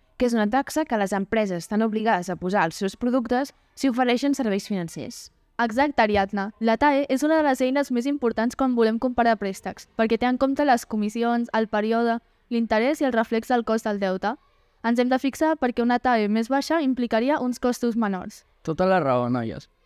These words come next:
Speaker 3: Però quan vulguem triar un préstec que no és l'únic factor que hem de mirar, ja que també hi ha altres factors importants, com ara el tipus de préstec i el termini que et proporciona. I també ens caldrà tenir en compte algunes de les compensacions que ens obliguen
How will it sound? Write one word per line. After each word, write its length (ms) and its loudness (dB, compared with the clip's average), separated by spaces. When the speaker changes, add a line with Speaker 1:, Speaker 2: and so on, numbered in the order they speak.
Speaker 3:
Però 180 0
quan 180 2
vulguem 360 0
triar 200 0
un 120 -2
préstec 480 -2
que 100 0
no 140 2
és 80 -2
l'únic 280 0
factor 500 -2
que 80 -8
hem 140 2
de 80 2
mirar, 400 2
ja 140 0
que 260 2
també 300 0
hi 80 0
ha 100 2
altres 420 0
factors 320 -4
importants, 600 -4
com 200 -2
ara 360 2
el 180 -4
tipus 300 -2
de 100 0
préstec 540 -2
i 100 0
el 140 2
termini 420 0
que 80 0
et 120 -4
proporciona. 580 -6
I 140 -4
també 320 2
ens 240 0
caldrà 400 0
tenir 320 0
en 140 0
compte 340 -2
algunes 480 -2
de 140 -2
les 180 0
compensacions 800 -2
que 140 -4
ens 100 0
obliguen 460 2